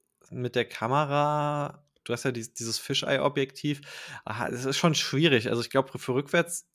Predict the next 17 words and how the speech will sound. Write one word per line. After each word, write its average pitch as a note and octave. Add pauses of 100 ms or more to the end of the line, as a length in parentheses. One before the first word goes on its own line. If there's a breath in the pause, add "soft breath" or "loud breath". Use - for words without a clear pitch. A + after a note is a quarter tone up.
(200)
aber A2+ (140)
nach A2+
vorne B2+
hätte C#3+
ich C3+
schon D3+
gerne A2+
irgendwie A2
die A2
Dinger, A2
dass G#2+
du A#2
halt A2+
so A2+
wirklich B2
echt A#2+
in A#2+